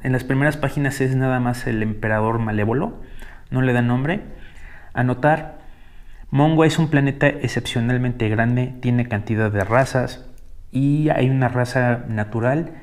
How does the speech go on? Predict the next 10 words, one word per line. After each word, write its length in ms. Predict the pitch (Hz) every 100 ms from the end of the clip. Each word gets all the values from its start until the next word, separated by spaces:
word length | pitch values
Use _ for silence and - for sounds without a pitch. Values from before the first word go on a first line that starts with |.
| -
que 100 | 123
es 60 | 123
de 100 | 123
color 260 | 110 113
amarillo, 420 | 110 101 107 127 202 - - - - - - - -
que 100 | 110
es 260 | - -
la 80 | 110
de 100 | 104
Ming. 300 | 117 143 185